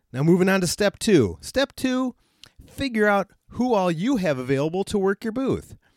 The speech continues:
Make a list of each person who you would consider working in your booth, or maybe they have worked shows before. Don't leave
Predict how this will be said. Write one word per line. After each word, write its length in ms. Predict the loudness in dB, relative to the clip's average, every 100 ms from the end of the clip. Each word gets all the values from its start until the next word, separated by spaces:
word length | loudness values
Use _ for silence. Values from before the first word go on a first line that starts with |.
| _ _ _ -10
Make 320 | -4 -2 0
a 60 | 0
list 380 | 2 0 -2
of 100 | -6
each 300 | -6 -6 -8
person 480 | -6 -4 -4 -4 -8
who 120 | -2
you 200 | -2 0
would 160 | -4 -4
consider 420 | -6 -6 -4 -2
working 380 | -2 -4 -4 -4
in 60 | -4
your 100 | -4
booth, 400 | -2 -2 -4 -12 _ _
or 100 | -6
maybe 260 | -2 -2 -2
they 160 | 0 0
have 160 | 0
worked 260 | -2 -4 -6
shows 320 | -4 -2 -2
before. 640 | -2 -6 -4 -4 -4 -8 _ _ _ _ _
Don't 220 | -8 -6
leave 240 | -4 -4